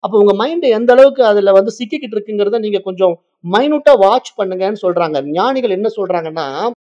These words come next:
இந்த மாய விளையாட்டை நீ வாட்ச் பண்ண தெரியல, உனக்கு maturity இல்லைங்கிறாங்க.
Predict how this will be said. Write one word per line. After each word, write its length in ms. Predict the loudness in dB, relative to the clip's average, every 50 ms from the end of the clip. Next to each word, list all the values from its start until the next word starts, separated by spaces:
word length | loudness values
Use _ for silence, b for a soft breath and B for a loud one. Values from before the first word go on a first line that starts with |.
| _ _ _ _ _ _ _ _ _ _ _ _ _ _ _
இந்த 140 | 0 2 2 2
மாய 500 | 2 0 0 0 0 -2 0 0 0 2
விளையாட்டை 640 | 2 2 2 2 2 2 0 -2 -4 -2 -2 0 0 0 0 -2
நீ 220 | -2 -2 -2 -2 0 0 -2 -2 -4 -4 -2
வாட்ச் 340 | -2 -2 -2 -2 -6 -6 -6
பண்ண 200 | -4 -4 -4 -4 -4
தெரியல, 340 | -4 -2 0 0 0 0 -2 -4 -4
உனக்கு 240 | -6 -6 -6 -6 -2
maturity 460 | -2 -2 -2 -2 -4 -6 -6 -4 -4
இல்லைங்கிறாங்க. 540 | -2 0 0 0 0 -2 -4 -4 -6 -8 -12